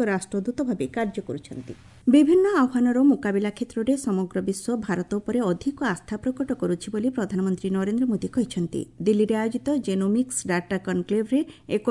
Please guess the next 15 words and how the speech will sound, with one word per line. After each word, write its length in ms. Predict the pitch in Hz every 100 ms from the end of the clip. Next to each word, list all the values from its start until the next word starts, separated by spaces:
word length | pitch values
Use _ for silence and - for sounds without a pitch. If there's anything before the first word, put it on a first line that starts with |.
| 214
ଭିଡ଼ିଓ 240 | 226 285 302
ବାର୍ତ୍ତାରେ 340 | 294 302 285
ପ୍ରଧାନମନ୍ତ୍ରୀ 560 | 277 202 190 190 185 202
କହିଛନ୍ତି, 500 | 262 262 294 180 180 - - - - 180
ଜେନୋମ୍ 380 | 226 240 277 294
ଇଣ୍ଡିଆ 280 | 240 190 196 190
ପ୍ରୋଜେକ୍ଟ 320 | 196 190 233
ଦେଶର 260 | 214 190 190 185
ବାୟୋଟେକ୍ନୋଲୋଜି 720 | 185 180 202 196 240 262 254
କ୍ଷେତ୍ରରେ 460 | - 196 - 254 165 - - _ 220
ଗୁରୁତ୍ୱପୂର୍ଣ୍ଣ 560 | 226 254 262 277 262 202
ଭୂମିକା 280 | 190 190 180
ନିର୍ବାହ 320 | 208 247 190 196 -
କରୁଛି। 320 | - - - - - _ _
ଜୈବିକ 420 | 214 262 269 320